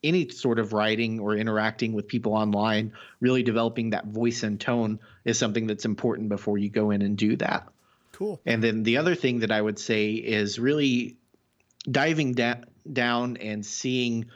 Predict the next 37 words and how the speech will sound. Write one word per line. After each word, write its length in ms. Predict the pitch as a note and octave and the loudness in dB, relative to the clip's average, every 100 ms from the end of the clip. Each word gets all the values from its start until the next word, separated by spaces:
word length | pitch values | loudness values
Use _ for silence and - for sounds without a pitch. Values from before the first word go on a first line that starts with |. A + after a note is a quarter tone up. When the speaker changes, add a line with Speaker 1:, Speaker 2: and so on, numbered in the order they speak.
| - - | -20 -12
Speaker 1:
who 140 | - F3+ | 0 2
your 180 | E3 C3+ | 2 2
current 280 | C#3 B2 | 0 0
audience 440 | G#2 G2+ A2+ A2 - | 0 -4 -6 -10 -10
is. 240 | G1+ - | -8 -6
So 120 | - | -4
what, 280 | G#2+ B2 B2+ - _ _ - | 0 0 -2 -6 _ _ -2
what 180 | C3+ | 0
are 60 | D3 | 2
your 160 | C#3 B2+ | 2 2
demographics 640 | B2 A#2 A2+ A2+ B2+ - | 2 2 0 0 -2 -2
on 120 | A2+ | -4
Sunday 280 | - A2+ G#2+ | -2 -2 0
morning? 380 | G#2 G2+ F#2 G#2+ | -2 -4 -4 -2
What 140 | A2 | 2
is 160 | A#2+ A#2 | 2 2
your 100 | A#2 | 0
church, 460 | A#2 A#2+ A2 - - - - - | 2 0 0 -6 -14 -20 -20 -6
um, 420 | G#2+ G2+ G2 G#2 G#2+ | -2 0 -2 -6 -6
really 240 | - C3 A#2+ | 0 2 2
made 320 | A#2 A#2+ A2+ | 2 2 0
up 200 | A2+ A2+ | -2 -4
of? 260 | G#2+ C3+ | -4 -4
And 120 | A#2 G#2 | -4 -2
then 260 | A2 A#2 - F2 | -2 -4 -8 -8
developing 540 | C#3 A#2 B2 B2+ B2+ A2+ | -2 2 2 2 0 0
some 160 | A2+ | 0
personas 600 | G#2+ G#2 C3 B2 B2 A#2 | 0 0 0 2 2 0
around 300 | G#2+ A2 A#2 | 0 2 2
those 240 | G#2+ G2+ A2 | 0 -2 -4
and 100 | G#2 | -2
finding 280 | A2 A2 | -2 0
out 120 | A2+ E2 | -2 0
what 200 | B2 B2+ | -2 0
those 180 | A#2+ | -2
people 340 | A#2+ A#2+ A2+ G2+ | -2 -4 0 0
like 280 | G#2+ A2 | 0 0